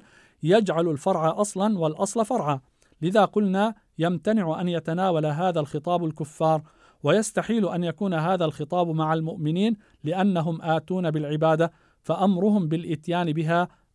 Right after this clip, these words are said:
أمر بتحصيل الحاصل، وهو محال. وقد أجاب الآلوسي عن هذا الإشكال فقال: "وما روي عن ابن مسعود وعلقمة من أن كل شيء نزل فيه يا أيها الناس مكي، ويا أيها الذين آمنوا مدني،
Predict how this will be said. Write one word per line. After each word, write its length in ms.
أمر 400
بتحصيل 600
الحاصل، 580
وهو 320
محال. 440
وقد 260
أجاب 360
الآلوسي 760
عن 180
هذا 260
الإشكال 520
فقال: 480
"وما 280
روي 280
عن 180
ابن 200
مسعود 500
وعلقمة 680
من 220
أن 300
كل 400
شيء 380
نزل 540
فيه 360
يا 140
أيها 240
الناس 440
مكي، 500
ويا 280
أيها 260
الذين 360
آمنوا 460
مدني، 480